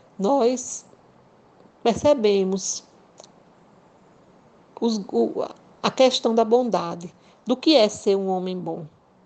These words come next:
né? Hoje, o que mais nós ouvimos é que as pessoas se queixam de que não vale a pena serem boas,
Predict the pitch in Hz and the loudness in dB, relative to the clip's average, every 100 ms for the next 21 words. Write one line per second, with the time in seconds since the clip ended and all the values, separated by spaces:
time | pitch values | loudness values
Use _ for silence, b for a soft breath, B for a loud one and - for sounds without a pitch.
0 | _ _ _ 190 269 _ _ _ _ _ | _ _ _ -10 -10 _ _ _ _ _
1 | _ _ _ _ - 262 311 233 175 - | _ _ _ _ 4 6 6 0 -8 -16
2 | b b b b - 220 233 269 262 247 | b b b b -8 -4 0 0 2 2
3 | 220 202 170 202 269 262 220 160 - - | 2 0 -2 -8 -6 -6 -8 -10 -14 -18
4 | _ _ b b b _ 196 196 214 - | _ _ b b b _ 4 4 4 -2
5 | _ - 247 247 247 240 - _ - 214 | _ -8 -6 -4 -4 -6 -12 _ -10 -8
6 | - 247 - - 214 226 262 - - - | 0 0 2 2 6 6 4 -2 -12 -14
7 | - _ _ b b b b _ _ - | -16 _ _ b b b b _ _ -2
8 | 359 359 294 220 208 - 233 - _ _ | -2 2 6 6 6 0 -8 -10 _ _
9 | _ _ _ _ 208 240 240 240 202 202 | _ _ _ _ -8 -2 0 0 0 2
10 | 247 247 254 - 185 196 220 208 175 156 | 2 0 -4 -8 -4 -2 -2 -2 -6 -10
11 | _ _ _ - 202 214 202 170 165 165 | _ _ _ -2 -2 -2 -4 -4 -6 -10
12 | - | -16